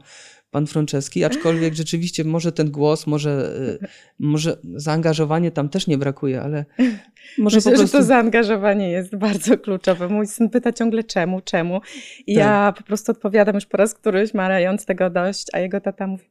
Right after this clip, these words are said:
Speaker 2: „Bo ty za małe zaangażowanie w to wkładasz, to trzeba z emocjami.”
Speaker 1: <laughs> Dokładnie, dokładnie tak, tym bardziej, że jak ktoś gdzieś tam miał kiedyś, e, jakieś może takie, em, y,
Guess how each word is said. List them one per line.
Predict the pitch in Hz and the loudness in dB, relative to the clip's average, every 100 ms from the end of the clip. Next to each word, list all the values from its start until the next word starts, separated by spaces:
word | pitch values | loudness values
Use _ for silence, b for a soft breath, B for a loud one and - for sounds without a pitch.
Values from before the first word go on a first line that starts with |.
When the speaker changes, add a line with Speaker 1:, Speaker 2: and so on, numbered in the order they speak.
| - | -6
Speaker 2:
„Bo | 285 | -6
ty | - 277 | -2 -2
za | 269 277 | 0 2
małe | 269 262 269 285 | 2 2 -2 -2
zaangażowanie | 302 320 359 403 415 554 523 370 | -2 -2 -4 -4 -6 -6 -4 -2
w | - | -2
to | 190 | -6
wkładasz, | 185 - 190 190 143 | -6 -4 -2 0 0
to | - | 0
trzeba | - 277 254 349 | 2 2 4 4
z | - | 6
emocjami.” | 247 359 - 762 762 523 302 254 - 202 | 6 6 4 4 6 8 8 8 4 2
Speaker 1:
<laughs> | 202 | 0
Dokładnie, | 311 262 170 147 | 4 2 2 0
dokładnie | 143 170 202 196 190 | -4 0 2 2 0
tak, | 196 185 | 0 -2
tym | - 180 | -2 -2
bardziej, | 175 175 185 | 0 -2 -2
że | 170 156 | -2 -2
jak | 156 | -2
ktoś | - 175 170 | -4 -4 -2
gdzieś | 156 160 | -4 -4
tam | 160 156 | -4 -2
miał | 165 156 | -2 -4
kiedyś, | 156 151 156 - b b b b | -6 -6 -8 -10 b b b b
e, | - 139 139 131 123 120 | -4 -2 0 0 -2 -2
jakieś | 135 143 147 151 | -4 -2 -6 -4
może | 147 143 143 | -4 -2 -4
takie, | 139 139 147 143 131 117 - | -4 -6 -4 -4 -4 -8 -12
em, | 127 131 123 131 139 - b b b b - | -10 -8 -6 -6 -8 -14 b b b b -6
y, | 135 127 | -6 -6